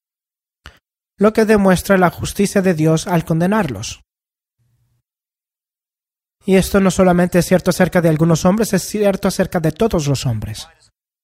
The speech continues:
La luz vino al mundo y las personas amaron más la oscuridad que la luz porque sus obras eran malvadas. Esta es la raza humana.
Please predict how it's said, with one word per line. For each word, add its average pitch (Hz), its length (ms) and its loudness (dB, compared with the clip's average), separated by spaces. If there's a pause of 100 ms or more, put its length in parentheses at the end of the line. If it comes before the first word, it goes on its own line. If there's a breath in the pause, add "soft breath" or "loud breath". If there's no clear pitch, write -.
(160)
La 190 120 4
luz 202 240 4
vino 208 220 4
al 196 80 6
mundo 190 460 2
y 185 120 2
las 175 300 0
personas 113 720 -12 (440)
amaron 175 440 4
más 196 500 4
la 190 240 4
oscuridad 175 680 2 (460 soft breath)
que 180 160 4
la 175 100 4
luz 233 300 2
porque 180 240 -2
sus - 320 -6
obras 170 340 0
eran 170 160 0
malvadas. 190 460 -2
Esta 185 200 -4
es 202 100 -2
la 175 100 0
raza 160 280 -2
humana. 151 400 -2